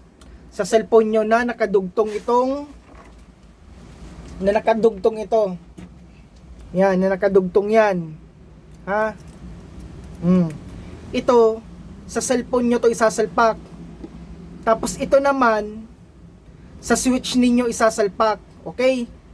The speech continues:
Naintindihan nyo na, ha? Ngayon, ang gagawin nyo, punta kayo dito sa, yan, putik na yan. Punta kayo dito sa D B I.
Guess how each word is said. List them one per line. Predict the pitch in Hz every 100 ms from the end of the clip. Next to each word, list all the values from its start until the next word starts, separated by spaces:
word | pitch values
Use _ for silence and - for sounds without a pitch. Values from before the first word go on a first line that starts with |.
| - -
Naintindihan | 196 196 214 208 220
nyo | 233 233
na, |
ha? | 233 247 247 - - - - - - - - 233
Ngayon, | 269 262 247
ang | 247
gagawin | 240 262 285 277
nyo, | 240 226 247 - - - - - - - - - - - - - - - - -
punta | - 226 247 254
kayo | 254
dito | 247 247 240
sa, | - 247 262 269 - _ - - - _ - _ _ _ - - - - -
yan, | 202 220 196 165 160 - 170
putik | 170 196 190
na | 202 208
yan. | 190 165 147 - - - - - - - - - - - - - -
Punta | 196 220
kayo | 233 226
dito | 240 226
sa | 233
D | 220
B | 214 220
I. | 233 220 190